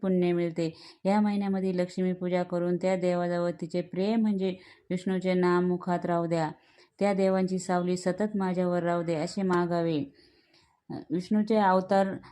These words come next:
रामकृष्ण अवतार आहे, त्यापैकी कोणत्याही देवाची पूजा ही विष्णूलाच मिळते. या महिन्यामध्ये रामरक्षा स्तोत्र,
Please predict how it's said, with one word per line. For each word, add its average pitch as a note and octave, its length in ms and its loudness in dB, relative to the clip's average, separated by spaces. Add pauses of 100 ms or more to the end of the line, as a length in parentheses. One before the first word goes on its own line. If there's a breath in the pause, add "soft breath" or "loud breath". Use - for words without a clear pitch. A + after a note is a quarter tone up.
(120 loud breath)
रामकृष्ण G3+ 640 0
अवतार F#3 360 2
आहे, F3+ 200 2
त्यापैकी F#3 560 -2
कोणत्याही G3 680 -2
देवाची F#3+ 420 0
पूजा F3+ 380 0 (160)
ही - 680 -2 (420)
विष्णूलाच G3 560 -2
मिळते. E3+ 600 -2 (180 loud breath)
या G3+ 180 2
महिन्यामध्ये F#3+ 540 0
रामरक्षा F#3 680 0
स्तोत्र, F3+ 440 -2